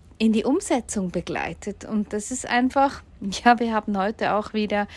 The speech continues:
ähm, Dinge gesehen, wo Menschen Preise verlangen. Ja, d-, dann denken wir so, „Ach Gott, sind wir vielleicht zu günstig?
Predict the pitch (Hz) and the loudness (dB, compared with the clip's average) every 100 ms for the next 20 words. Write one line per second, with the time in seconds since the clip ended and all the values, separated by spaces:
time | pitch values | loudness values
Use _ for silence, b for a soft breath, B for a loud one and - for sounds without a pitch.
0 | B B B B B 214 214 214 208 240 | B B B B B 4 6 6 6 6
1 | 277 - 247 - 240 247 226 214 196 233 | 6 6 2 4 6 6 6 6 6 4
2 | - 254 - 196 180 233 254 - 233 208 | 6 4 8 8 8 8 6 8 8 10
3 | 208 233 226 - 269 269 196 - 220 220 | 8 8 8 6 8 8 8 2 -4 -2
4 | 220 240 220 208 202 214 208 202 - 190 | 6 6 8 4 4 4 4 0 0 -2
5 | - - 254 - - 233 190 190 - 202 | 0 4 4 4 4 4 4 4 4 4
6 | 170 185 - - 185 - - 170 233 - | 2 0 -4 -6 -6 -8 -4 0 0 -2
7 | - 415 - | -4 -4 -4